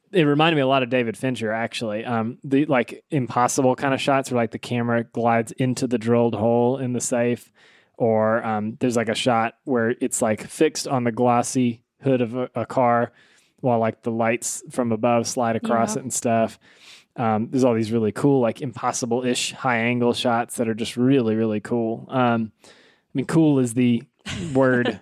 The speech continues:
Speaker 2: <laughs>
Speaker 1: of the day for Thief.
Speaker 2: This is a cool movie. <laughs>
Speaker 1: Yeah, I mean, the score, too, also very cool.
Speaker 2: The Tangerine Dream
Speaker 1: Mm-hmm.
Speaker 2: score.
Speaker 1: Yeah, the
Speaker 2: So
Speaker 1: score's
Speaker 2: extra
Speaker 1: great.
Speaker 2: points.
Speaker 1: So, yeah, I mean, the main thing for me in this one is just that it's, like,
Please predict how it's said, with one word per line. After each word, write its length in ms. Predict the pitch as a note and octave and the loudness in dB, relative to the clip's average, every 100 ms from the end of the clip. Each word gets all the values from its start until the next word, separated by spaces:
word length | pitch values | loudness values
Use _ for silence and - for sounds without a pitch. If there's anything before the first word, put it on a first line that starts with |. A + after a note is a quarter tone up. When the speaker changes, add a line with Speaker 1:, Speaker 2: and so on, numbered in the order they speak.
| - | -12
Speaker 2:
<laughs> 120 | - | -6
Speaker 1:
of 120 | B2+ | -2
the 80 | A#2 | 0
day 240 | A#2+ A#2 A2+ | 4 2 2
for 240 | - A#2 | -2 -6
Thief. 80 | - | -2
Speaker 2:
This 260 | C4 D#4+ | -2 0
is 160 | F4+ F4 | 0 0
a 120 | F#4 | -2
cool 440 | D4+ - C#4 C4 B3+ | -4 -4 -2 0 0
movie. 640 | A3 G#3+ G#3 F3 - A3+ | 0 0 -2 -4 -4 -6
<laughs> 680 | - G#3+ - D4 D#4 - D4+ | 0 -2 0 -2 -2 -6 0
Speaker 1:
Yeah, 160 | C3 A2 | 2 4
I 40 | |
mean, 120 | A#2 A2+ | 2 2
the 80 | |
score, 320 | A2 - A#2+ A2 | 0 2 2 2
too, 300 | C#3 C3+ B2+ _ _ C#3 | 2 2 0 _ _ -2
also 360 | B2 A#2+ A2 - _ | 0 0 -2 -4 _
very 220 | A#2 G#2+ | -2 0
cool. 380 | A2 G#2+ A#2 - _ - - | 0 -2 -2 -6 _ -20 -20
Speaker 2:
The 60 | |
Tangerine 640 | C4 - A3+ G3 G3+ G3 F3+ | -12 -4 -4 -2 -2 -2 -4
Dream 400 | F#3 G#3+ C4+ C#3 | -4 -4 -4 -2
Speaker 1:
Mm-hmm. 160 | A#2 | 0
Speaker 2:
score. 360 | A#2 A2+ A#2 A2+ - | 2 2 0 -4 -2
Speaker 1:
Yeah, 160 | A#2 | -2
the 80 | G#2 | 0
Speaker 2:
So 60 | F3+ | 0
Speaker 1:
score's 200 | F3+ A#2+ | 2 0
Speaker 2:
extra 200 | - A#2 | 0 -2
Speaker 1:
great. 120 | A#2+ | -2
Speaker 2:
points. 500 | - G#3 - - - - - - - | -4 -6 -8 -10 -20 -20 -20 -18 -2
Speaker 1:
So, 160 | D3+ | 2
yeah, 180 | C#3 C3 | 4 4
I 80 | C3 | 4
mean, 160 | C#3+ | 2
the 60 | C#3 | 2
main 280 | D3+ E3+ G3 | 4 4 4
thing 180 | F#3 D3+ | 0 0
for 100 | D3 | 0
me 160 | C#3 | 2
in 80 | C3+ | 2
this 220 | B2+ B2+ | 2 0
one 120 | B2+ A#2 | 0 -2
is 160 | A2+ | -2
just 200 | B2 - | -4 -4
that 120 | A#2 | -2
it's, 240 | A2 G#2 - | -2 -2 -4
like, 320 | G#2+ G#2+ - | -2 -4 -8